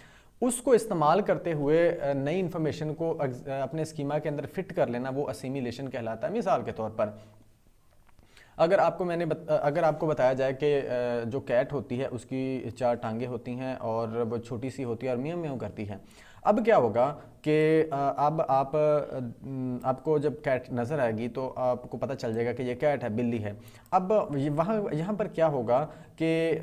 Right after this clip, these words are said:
मैंने तो आपको white color की बिल-, cat दिखाई थी लेकिन आपने तो black color की देख ली है।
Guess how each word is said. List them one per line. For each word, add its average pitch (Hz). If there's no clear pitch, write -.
मैंने 156
तो 190
आपको 185
white 160
color 156
की 139
बिल-, 117
cat 131
दिखाई 117
थी 120
लेकिन 123
आपने 131
तो 127
black 107
color 123
की 135
देख 113
ली 113
है। 107